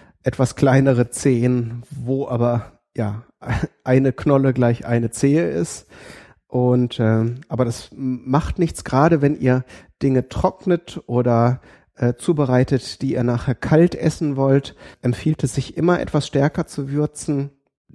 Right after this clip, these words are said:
Warme Speisen transportieren natürlich Aromen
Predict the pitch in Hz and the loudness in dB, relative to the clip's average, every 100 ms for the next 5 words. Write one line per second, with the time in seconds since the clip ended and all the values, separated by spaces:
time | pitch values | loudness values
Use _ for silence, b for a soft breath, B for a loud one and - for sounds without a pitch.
0 | - - - - 123 139 156 - 135 127 | -20 -20 -20 0 2 4 0 0 2 4
1 | 135 135 - 123 - 127 - 123 120 - | 4 2 0 -2 -2 -4 2 2 2 -2
2 | 127 - 117 110 123 127 123 120 | -4 -2 -4 -2 -4 -2 -2 -4